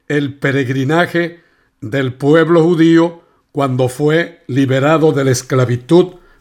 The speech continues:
por el poder y la gracia de Dios. Recordamos que Balaam, en su afán por enriquecerse, estuvo dispuesto a comprometer sus principios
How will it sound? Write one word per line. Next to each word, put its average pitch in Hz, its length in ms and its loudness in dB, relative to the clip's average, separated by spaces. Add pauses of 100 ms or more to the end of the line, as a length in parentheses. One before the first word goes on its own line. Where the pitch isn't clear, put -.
(160)
por 135 160 0
el 131 240 0
poder 151 600 0 (360)
y 139 60 -2
la 131 120 0
gracia 143 520 0
de 147 120 0
Dios. 165 440 -2 (640)
Recordamos 143 880 -2 (260)
que 135 120 -6
Balaam, 156 680 0 (580)
en 139 240 -4
su 143 220 -4
afán 170 600 -2 (200)
por 131 160 -2
enriquecerse, 139 1080 -4 (600)
estuvo 165 580 0
dispuesto 165 1040 -2 (500)
a 151 180 -8
comprometer 143 1160 -2 (120)
sus - 340 0
principios 170 1040 0